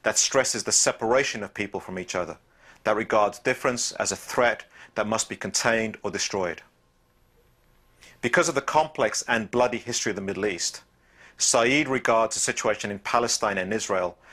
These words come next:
as the ultimate test case facing the twenty-first century of whether we live together in peace and reconciliation with our differences, or whether we live apart in fear and loathing of each other,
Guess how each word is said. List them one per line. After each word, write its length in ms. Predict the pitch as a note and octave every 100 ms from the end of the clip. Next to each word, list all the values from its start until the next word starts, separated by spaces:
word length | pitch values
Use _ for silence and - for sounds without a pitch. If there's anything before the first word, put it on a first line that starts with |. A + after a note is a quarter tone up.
| - -
as 140 | G#2+
the 100 | A#2 -
ultimate 400 | C3+ C3 B2+ -
test 260 | - A2 -
case 400 | A2+ F#2+ - - -
facing 420 | - - B2+ -
the 60 | A2+
twenty-first 540 | - A#2 G#2 - G#2 -
century 460 | G#2 G2+ E2+ - _ - - -
of 160 | G#2+
whether 240 | A2 B2 A2+
we 100 | A2
live 280 | A2 A2+
together 440 | - G#2+ A#2 G#2 A2
in 100 | A2+
peace 300 | G2 B2 A#2+
and 80 | A2+
reconciliation 840 | G#2+ G2+ G2 G2+ G2+ G2+ - F#2 - - -
with 260 | A2+ C3+
our 140 | A#2+ A2
differences, 600 | A#2+ B2 G2+ F#2+ F2+ - _ _ - - -
or 160 | A2+
whether 220 | A2 B2 A#2
we 120 | A2+
live 200 | A2 G#2+
apart 500 | - - A#2+ F#2+ -
in 120 | A2+
fear 400 | G2 - B2+ A#2
and 180 | A#2 A2
loathing 360 | G#2 G#2+ G2 F#2
of 80 | F2
each 180 | E2+
other, 220 | F2+ E2+